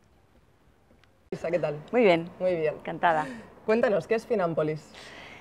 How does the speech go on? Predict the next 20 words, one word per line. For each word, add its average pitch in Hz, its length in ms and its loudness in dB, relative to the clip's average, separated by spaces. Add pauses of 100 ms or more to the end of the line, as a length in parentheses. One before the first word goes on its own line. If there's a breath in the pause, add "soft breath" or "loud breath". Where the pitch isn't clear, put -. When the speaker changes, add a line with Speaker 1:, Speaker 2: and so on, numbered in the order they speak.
(140)
Speaker 2:
Finanpolis 302 760 2
es 202 280 4
un 160 100 0
método 294 400 4
para 214 140 8
aprender 160 500 2
finanzas 202 520 -4
de 196 60 0
una 170 120 4
manera 160 320 2
sencilla 277 1120 0
y 180 300 2
divertida, 156 540 0
sobre 151 220 -4
todo 165 180 -2
finanzas 156 500 -2
básicas. 220 600 2
Speaker 1:
Ujú. 190 100 -8 (720 loud breath)
Speaker 2:
Y 202 480 2
es 180 160 0